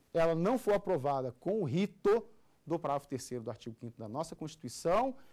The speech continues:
ela será uma norma supralegal. E daí a necessidade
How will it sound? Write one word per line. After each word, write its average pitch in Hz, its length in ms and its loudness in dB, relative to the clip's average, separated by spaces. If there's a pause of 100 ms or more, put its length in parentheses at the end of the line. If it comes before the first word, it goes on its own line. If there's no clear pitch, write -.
(340)
ela 208 300 6
será 190 360 2
uma 180 140 0
norma 214 560 2 (160)
supralegal. 131 1700 0 (320)
E 240 160 2
daí 220 680 2 (160)
a 190 160 2
necessidade 208 1400 2